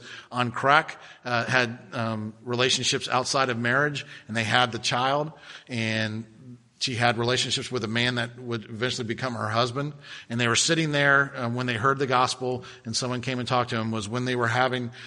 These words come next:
um, a drug party, and their infant child was there in the midst of it.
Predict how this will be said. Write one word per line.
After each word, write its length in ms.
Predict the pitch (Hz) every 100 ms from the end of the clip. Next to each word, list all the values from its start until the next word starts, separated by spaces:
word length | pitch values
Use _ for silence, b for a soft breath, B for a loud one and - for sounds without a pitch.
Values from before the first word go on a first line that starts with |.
| B
um, 320 | 120 110 110 110
a 80 | 117
drug 720 | 104 110 131 135 139 127 -
party, 500 | - 147 127 107 104 - B -
and 140 | 131
their 100 | 123
infant 360 | 127 120 135 113
child 340 | 131 120 113
was 180 | 107 101
there 220 | 113 110
in 80 | 110
the 60 |
midst 300 | 107 107 -
of 100 | 98
it. 100 | 95